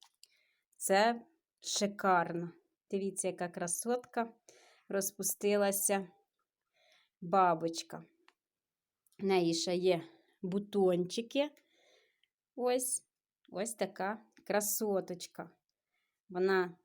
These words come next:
росте, все добре з нею. В общому,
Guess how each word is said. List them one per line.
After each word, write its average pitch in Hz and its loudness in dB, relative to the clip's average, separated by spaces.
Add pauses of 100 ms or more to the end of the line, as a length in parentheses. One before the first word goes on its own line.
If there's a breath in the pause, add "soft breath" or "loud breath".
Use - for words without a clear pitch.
росте, 220 -2
все 180 -4
добре 277 0
з 254 -2
нею. 254 0 (640 soft breath)
В 170 -4
общому, 262 0